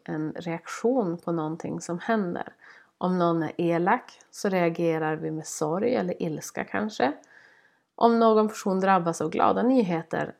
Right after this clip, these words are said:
så är vår reaktion glädje eller tacksamhet. Ibland kanske vi går in i en situation i livet för att det kändes positivt. Att Gud gav oss frid över situationen. Ibland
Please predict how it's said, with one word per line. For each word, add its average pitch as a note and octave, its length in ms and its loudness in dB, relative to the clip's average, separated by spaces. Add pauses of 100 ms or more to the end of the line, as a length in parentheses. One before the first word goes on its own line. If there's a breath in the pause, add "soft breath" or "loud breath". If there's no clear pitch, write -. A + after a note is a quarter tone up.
(140)
så - 160 -2
är B3 120 8
vår F3+ 360 2
reaktion D#3 500 -4
glädje E3+ 500 -2
eller D#3+ 360 -6
tacksamhet. - 880 -4 (1000)
Ibland A#3+ 480 6
kanske A#3 400 0
vi G#3+ 100 2
går F#3+ 200 0
in A3 280 2
i A#3 60 4
en A#3 100 0
situation F#3+ 680 -4
i D#3+ 80 0
livet F#3 680 -2
för - 180 -6
att G#3 120 -6
det G3 80 -4
kändes F3 600 -2
positivt. - 880 -12 (540)
Att G3 160 -6
Gud A3 340 6
gav G#3+ 260 4
oss - 440 -8
frid A3+ 320 2
över E3 360 -2
situationen. G3 960 -4 (840)
Ibland G#3+ 640 4